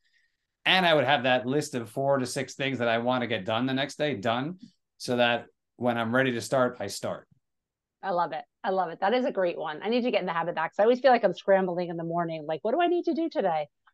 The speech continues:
Speaker 2: Uh,
Speaker 1: Yep.
Speaker 2: so the night before, that is a good one. I
Speaker 1: Mm.
Speaker 2: love it. So Matt, I would love for you to share where people can connect with you, learn more, uh, hear more about your offerings, your coaching. So share away, and I will include it in the show notes.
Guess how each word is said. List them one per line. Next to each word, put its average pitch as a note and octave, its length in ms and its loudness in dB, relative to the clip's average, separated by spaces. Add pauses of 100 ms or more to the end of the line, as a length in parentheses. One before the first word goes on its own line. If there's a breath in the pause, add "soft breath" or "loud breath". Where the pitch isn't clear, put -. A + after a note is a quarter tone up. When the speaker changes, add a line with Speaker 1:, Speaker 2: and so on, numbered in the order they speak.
(180)
Speaker 2:
Uh, F3 80 0
Speaker 1:
Yep. E3+ 160 -2
Speaker 2:
so G#3 80 -4
the G3+ 60 2
night G#3+ 120 2
before, G3 320 0
that F3 140 2
is F#3+ 100 4
a G3 60 -4
good F3+ 160 0
one. D3 320 -6 (280)
I F3 60 -6
Speaker 1:
Mm. F#3 100 2
Speaker 2:
love F#3 160 4
it. D#3 220 -8
So B3 320 2 (320)
Matt, B3+ 240 6
I A#3 160 6
would C4 140 8
love B3 240 4
for - 80 -4
you C4+ 240 0
to B3+ 100 0
share F#3+ 400 4
where F#3+ 200 4
people G3+ 260 0
can G3 160 -4
connect C#4+ 340 0
with D#4 140 -4
you, C#4 180 2
learn G3+ 320 2
more, C#4 540 4 (360)
uh, F3+ 200 -2
hear B3 240 2
more B3+ 240 0
about G#3+ 280 2
your F#3+ 220 -2
offerings, B3 480 0
your G3 140 -2
coaching. B3+ 500 0
So F#3+ 500 4 (140)
share D4 380 6
away, B3 400 4
and G3+ 80 -2
I G3+ 140 -4
will G#3+ 120 -4
include G3+ 260 -2
it F#3+ 60 2
in - 80 -4
the E3 80 -8
show E3+ 160 -8
notes. D3+ 260 -10